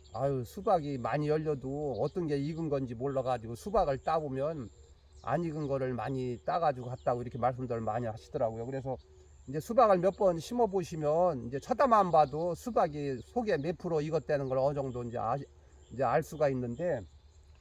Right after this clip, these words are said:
이제 처음 심어보신 분들은 뭐 속에 잘 익었다고 무슨 표시가 되는 것도 아니고, 그냥 커다랗게 열리면 그냥 "이게 익었나 보다" 이렇게 생각을 하시는데,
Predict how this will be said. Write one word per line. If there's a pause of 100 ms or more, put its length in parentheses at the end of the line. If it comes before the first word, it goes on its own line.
(300)
이제
처음
심어보신
분들은 (360)
뭐
속에
잘
익었다고
무슨
표시가
되는
것도
아니고, (320)
그냥
커다랗게
열리면
그냥
"이게
익었나
보다"
이렇게
생각을
하시는데,